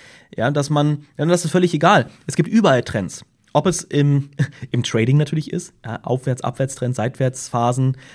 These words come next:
ähm, aber auch im Businessbereich. Es, es gibt immer Trends und man muss lernen, sich an diese anzupassen. Es, die Zeiten ändern sich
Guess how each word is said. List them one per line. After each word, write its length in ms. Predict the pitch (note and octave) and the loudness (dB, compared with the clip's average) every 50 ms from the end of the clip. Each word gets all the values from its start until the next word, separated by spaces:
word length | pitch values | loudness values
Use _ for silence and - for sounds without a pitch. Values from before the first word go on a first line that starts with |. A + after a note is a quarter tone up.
| - - _ _ _ - | -20 -20 _ _ _ -2
ähm, 240 | B2 B2+ B2+ B2+ - | 0 2 2 2 0
aber 180 | B2+ C#3 - | -2 -2 0
auch 120 | - C3+ D3+ | 0 0 0
im 100 | C#3 C3+ | 0 0
Businessbereich. 880 | C#3+ A3 G#3+ G#3+ G3+ - - - - - - - - - - - - _ _ _ _ _ _ _ _ - | 0 -2 -2 -2 -4 -4 -6 -10 -10 -10 -12 -14 -16 -16 -20 -20 -20 _ _ _ _ _ _ _ _ -8
Es, 120 | - C#3 | -6 -6
es 200 | D3 C#3 - - | -4 -6 -6 -4
gibt 220 | C#3+ C3 C3+ - _ _ _ _ - | -6 -6 -6 -8 _ _ _ _ -4
immer 420 | C#3 D#3+ F3+ F3+ F3+ F3 E3+ E3+ - _ | 0 0 2 2 0 -2 -4 -8 -14 _
Trends 480 | - - - B2+ C3 B2 G#2 F#2 - - | -16 -10 -6 -2 -2 -2 -2 -4 -8 -10
und 140 | - G2+ A2+ | -10 -8 -6
man 160 | G#2+ A2 B2 | -4 -2 0
muss 340 | B2+ C#3 E3+ G3 - - - - | 0 2 2 0 -2 -4 -8 -4
lernen, 400 | - A2+ A2+ G#2+ B2 C#3 D3 C#3 | -2 0 0 0 2 0 0 0
sich 260 | C3+ C3+ - - - | -2 -4 -6 -8 -8
an 240 | A2 A2 A2+ A2 - - | -8 -8 -8 -8 -6 -4
diese 340 | D3 C#3+ C3+ C3 C3+ C3+ - | -2 0 0 -2 -4 -4 -4
anzupassen. 640 | - D3+ E3+ D#3+ - C#3 - - A#2+ - - - | -2 -2 -2 -2 -4 -8 -8 -10 -12 -10 -10 -10
Es, 160 | - - C3+ - | -10 -12 -12 -10
die 160 | D3 C#3+ D3 | -6 -6 -6
Zeiten 380 | C#3+ - D3 E3 F3 F3 E3+ - | -4 -2 -2 0 0 0 -2 -2
ändern 400 | - D#3 F#3+ G3 E3 B2+ A#2+ A2+ | 0 2 4 4 4 4 4 4
sich 360 | A2+ A#2+ D3 F3+ F#3+ - - | 2 2 2 0 -2 -6 -14